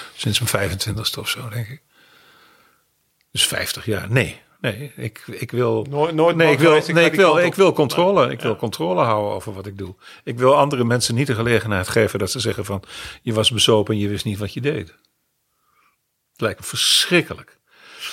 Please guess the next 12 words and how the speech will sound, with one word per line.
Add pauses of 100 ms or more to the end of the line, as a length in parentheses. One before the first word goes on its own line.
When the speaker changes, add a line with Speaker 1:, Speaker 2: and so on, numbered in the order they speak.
(160)
Speaker 1:
Maar (220)
hij,
hij
had
dat
in, (120)
in,
in
zo'n
grote
mate (1300)
dat